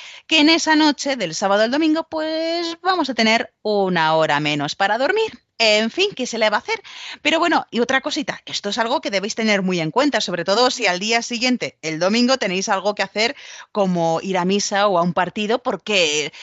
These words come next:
si no habéis puesto bien la alarma o los relojes, podríais llegar una hora tarde. En fin. Bueno, y después de todo esto, ¿qué tal estáis todos? Seguro que os han ocurrido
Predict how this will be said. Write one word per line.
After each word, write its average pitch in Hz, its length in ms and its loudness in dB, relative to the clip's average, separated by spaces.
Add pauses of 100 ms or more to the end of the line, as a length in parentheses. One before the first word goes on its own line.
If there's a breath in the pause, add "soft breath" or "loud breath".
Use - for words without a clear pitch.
(120 loud breath)
si 202 360 -2
no 190 340 2
habéis 208 240 0
puesto 208 400 -6
bien 220 320 0
la 156 100 -2
alarma 185 540 0
o 156 40 -4
los 208 160 0
relojes, 349 720 0 (600 loud breath)
podríais 175 720 -6
llegar 156 440 0 (240)
una 190 540 0
hora 147 220 -4
tarde. 330 420 -6 (300)
En 160 180 -4
fin. 302 320 2 (480 loud breath)
Bueno, 294 380 2
y 294 160 0
después 302 340 0
de 320 100 2
todo 262 220 2
esto, 294 460 0 (140)
¿qué 320 200 0
tal 240 220 0
estáis 170 400 -8
todos? 90 240 -16
Seguro 320 400 -2
que 277 100 -8
os 262 80 -6
han 277 120 0
ocurrido 262 520 -2